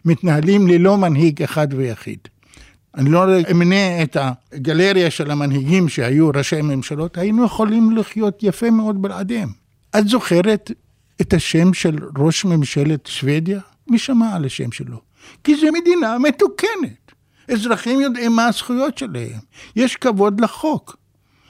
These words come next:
רק במקומות הפרועים ממציאים מנהיגים ל-, כביכול שהם יכתיבו לנו איך לחשוב, איך לאכול ומה, ואיך לצעוד ומה לצעוק. ונורא מצער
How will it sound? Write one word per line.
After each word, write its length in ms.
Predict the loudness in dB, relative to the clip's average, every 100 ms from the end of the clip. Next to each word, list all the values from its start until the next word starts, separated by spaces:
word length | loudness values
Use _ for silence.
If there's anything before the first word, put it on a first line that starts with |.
| _ -4
רק 200 | 0 0
במקומות 640 | 0 -2 0 4 4 4 0
הפרועים 680 | -2 0 0 2 2 4 4
ממציאים 720 | 4 2 -2 0 0 2 0
מנהיגים 600 | 0 -2 -2 -2 0 0
ל-, 100 | 0 -4 -18 -20 _ -10
כביכול 600 | 0 2 2 0 2 0
שהם 420 | 0 -2 0 0 0
יכתיבו 420 | -2 0 0 2
לנו 320 | 2 0 -2
איך 300 | -4 -6 -4
לחשוב, 460 | -8 -4 -2 -2 -2
איך 200 | -10 -8
לאכול 440 | -10 -6 -2 0
ומה, 200 | 0 -2 -6 -14 -14
ואיך 400 | -6 0 0 2
לצעוד 540 | 0 -2 -2 -2 0 0
ומה 220 | 0 0
לצעוק. 640 | 0 -4 -8 -10 -12 -16 -20 _ _ _ -4
ונורא 600 | 0 2 4 4 2 2
מצער 540 | 0 0 -4 -2 -6